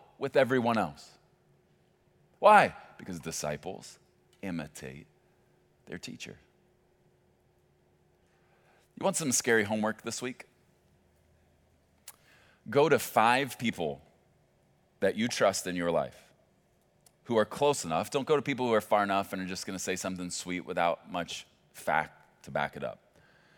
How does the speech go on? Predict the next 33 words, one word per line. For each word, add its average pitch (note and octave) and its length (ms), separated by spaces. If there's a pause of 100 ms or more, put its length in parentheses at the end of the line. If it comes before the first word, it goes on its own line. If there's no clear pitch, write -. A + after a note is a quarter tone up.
(220)
Go B2 120
to C3 60
five C3+ 300
people A2+ 300
who B2+ 60
are C3 80
close D#3+ 320
to D#2+ 80
you, C2+ 160 (300)
who C#3+ 100
have D3 300
enough C#3 380
interaction A#2+ 560
with A2 180
you G#2+ 240 (720)
on B2+ 100
a B2+ 40
weekly C3 300
basis F#2+ 640 (260)
to - 120
kind B2 200
of G#2+ 100 (200)
be A#2+ 100
able A2+ 160
to - 180
answer G2+ 280
this E2 240
question, D2 500 (880)
not G2 240
just F#2 240
give F2 240
you D#2+ 260 (180)
perspective. - 760